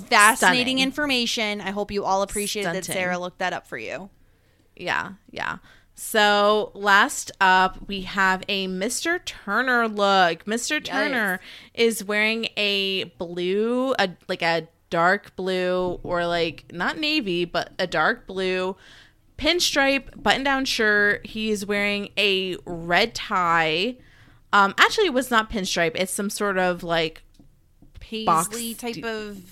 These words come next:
Speaker 1: hexagonal thing.
Speaker 2: Well, that's his tie. His shirt's not pinstripe.
Speaker 1: Oh, oh.
Speaker 2: It's, there's some sort of box detailing. I apologize, but,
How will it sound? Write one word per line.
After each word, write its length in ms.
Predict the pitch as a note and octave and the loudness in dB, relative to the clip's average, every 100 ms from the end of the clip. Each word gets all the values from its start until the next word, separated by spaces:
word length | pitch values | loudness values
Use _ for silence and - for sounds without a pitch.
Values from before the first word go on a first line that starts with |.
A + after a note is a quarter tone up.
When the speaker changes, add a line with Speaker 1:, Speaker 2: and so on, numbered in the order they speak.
| - E3+ | -20 -16
Speaker 1:
hexagonal 1080 | - G3+ - F#3 F3+ G#3 A#3 A#3 A#3 A#3 - | -14 -14 -10 -6 -6 -6 -6 -4 -6 -8 -14
thing. 540 | - - A#3 A#3 A#3+ A#3+ | -20 -12 -10 -8 -10 -2
Speaker 2:
Well, 220 | C#4+ D4 | 6 6
that's 240 | C#4 D4+ - | 8 4 4
his 120 | F#4+ | -2
tie. 460 | - C4+ G#3+ G3+ - | 4 6 6 2 -4
His 360 | A#3 A#3 G#3+ - | -4 -4 -2 -4
shirt's 460 | - C#4 B3 - | 0 -2 -2 -4
not 340 | A3 G3+ - - | 0 0 0 -12
pinstripe. 460 | - F#3+ - - F#3+ | -8 -6 -2 0 0
Speaker 1:
Oh, 40 | D#3+ | 0
oh. 100 | E3 | -4
Speaker 2:
It's, 240 | G3 - - | -4 -12 -6
there's 240 | F#3+ F#3 | -4 -2
some 140 | - G3+ | -4 -2
sort 180 | A3 G3 | 0 0
of 160 | F3+ | -2
box 540 | - D3 D3+ - - - - - | 2 2 0 -8 -10 -12 -16 -12
detailing. 600 | E3+ C#3+ D#3 C3 C#3 D#3 | -8 -8 -8 -8 -8 -8
I 140 | C3 E3 | -6 -4
apologize, 960 | D#3+ E3 D#3 - F3 E2 G2+ F3+ - | -4 -6 -8 -8 -6 -6 -4 -6 -8
but, 260 | - D3+ | -6 -8